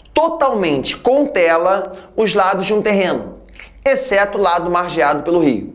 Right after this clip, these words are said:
conforme a figura. Cada rolo de tela que será comprado para a confecção da cerca contém quarenta e oito metros de comprimento. A quantidade mínima de rolos que deve ser comprada para cercar esse terreno é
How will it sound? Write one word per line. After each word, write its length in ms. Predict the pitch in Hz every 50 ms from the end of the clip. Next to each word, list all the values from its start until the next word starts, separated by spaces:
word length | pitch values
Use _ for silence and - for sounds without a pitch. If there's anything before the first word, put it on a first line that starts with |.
| -
conforme 380 | - 151 147 - 131 120 117 123
a 40 | 127
figura. 440 | 175 165 147 127 104 95 - - - - - - _ _ - - - - - - - - - - - - - _
Cada 360 | - 311 330 339 285 247 240
rolo 460 | 208 160 170 214 277 294 277 262 226 180
de 160 | 147 - -
tela 340 | - 175 175 165 - - 131
que 100 | - -
será 220 | - 143 131 135
comprado 440 | - 139 120 - 123 117 117 107 -
para 120 | 117 123
a 20 | 127
confecção 480 | 135 120 - 135 - - - 131 123
da 120 | 113 117 -
cerca 500 | - - 170 165 - - - - - - - - - - - - - -
contém 480 | - 214 233 220 220 226 214 220 233 226
quarenta 440 | 233 220 202 196 208 233 233 -
e 40 | 226
oito 220 | 208 214 208 214 190
metros 320 | 175 165 165 170 - -
de 80 | 180 170
comprimento. 640 | - 180 180 190 180 165 127 107 - - - - - - - - - - - - - - - - - - - - - -
A 80 | - 190
quantidade 600 | - 226 226 220 226 208 185 214 220 202 185 196
mínima 400 | 196 214 254 269 277 269 262 240
de 100 | 196 220
rolos 420 | 196 190 185 175 160 139 131 127
que 120 | - - 156
deve 180 | 165 160 151
ser 220 | - - 160 160 160
comprada 480 | 156 151 - 139 131 120 117 113 123
para 160 | - 131 139 135
cercar 360 | - 147 135 - - 120 120
esse 160 | 120 - -
terreno 560 | - 190 170 165 175 190 214 226 240 262 - -
é 380 | 202 190 190 220 214 - -